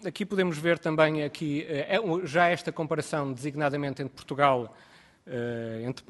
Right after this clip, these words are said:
entre Portugal e Espanha, mas agora olhando para o setor to-, para a Eu-, a União Europeia de uma forma geral.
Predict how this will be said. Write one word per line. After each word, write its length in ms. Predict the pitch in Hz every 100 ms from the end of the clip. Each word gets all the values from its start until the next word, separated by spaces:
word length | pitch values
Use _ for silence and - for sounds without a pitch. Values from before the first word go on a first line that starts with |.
| 170
entre 160 | 147
Portugal 380 | - - 147 147
e 40 | 135
Espanha, 420 | - 170 180 190
mas 180 | 165 165
agora 240 | 165 170
olhando 480 | 156 170 190 185 156
para 240 | - 170
o 80 | 165
setor 560 | - 180 160 - 175 165
to-, 340 | 170 165 196
para 200 | - 151
a 60 | 147
Eu-, 200 | 151 -
a 60 |
União 280 | 147 147 151
Europeia 440 | 147 147 160 160
de 80 | 143
uma 160 | 147 139
forma 280 | 151 139 135
geral. 380 | 113 113 92